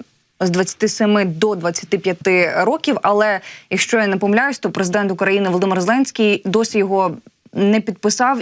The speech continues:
і не ветував. Е, хочеться почути ваше особисте ставлення до цього. Як, е, м,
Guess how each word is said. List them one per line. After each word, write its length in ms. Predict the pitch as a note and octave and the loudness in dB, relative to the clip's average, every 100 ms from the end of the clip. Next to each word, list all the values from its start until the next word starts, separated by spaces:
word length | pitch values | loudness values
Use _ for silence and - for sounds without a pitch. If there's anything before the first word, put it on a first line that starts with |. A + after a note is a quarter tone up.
| - | 0
і 140 | G3+ | 0
не 220 | G#3 G3+ G#3+ | 2 2 2
ветував. 580 | G#3 G3 G#3 F#3 - - - - - - | 0 0 0 2 0 -4 -18 -20 -12 -10
Е, 80 | - _ _ | -10 _ _
хочеться 320 | C4+ - C4+ | -2 0 -2
почути 300 | A#3 A3+ A#3+ | -2 -2 0
ваше 260 | A#3 A3 A3 | 0 0 -2
особисте 440 | G#3 G#3+ G#3+ - | 0 0 0 -2
ставлення 440 | A3 D4+ D#4+ C4+ G#3 | -2 0 2 2 2
до 100 | F#3+ | 0
цього. 340 | - G3 F#3+ | 0 0 0
Як, 300 | F#3 A3+ - | 0 0 0
е, 20 | G#3 | 2
м, 420 | G3 G3 F#3 | 2 2 0